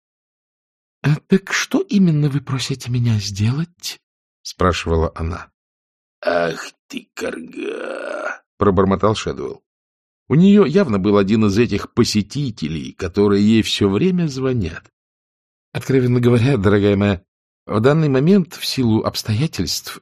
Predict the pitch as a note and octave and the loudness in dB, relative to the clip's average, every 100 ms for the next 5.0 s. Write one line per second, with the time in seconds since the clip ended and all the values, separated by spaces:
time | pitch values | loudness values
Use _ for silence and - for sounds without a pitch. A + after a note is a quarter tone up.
0 | _ - A2+ G#2+ G#2 B2+ A#2+ A#2+ G#2+ G#2 | _ -4 2 2 2 0 0 0 0 0
1 | - A2 A2+ A#2+ D#3+ D3 F#2 G#2 - - | -2 -6 -6 -6 -4 -4 -6 -14 -18 -18
2 | _ _ _ _ _ - G#2+ - G#2 A2 | _ _ _ _ _ -4 -2 0 2 2
3 | G#2+ G#2+ G#2+ - - A2 A2+ F2+ - D#2+ | 4 4 2 -2 -6 -2 0 -2 -6 -8
4 | E2+ - - G2+ E2+ D#2+ - - - | -6 -8 -6 -4 -4 -8 -12 -14 -16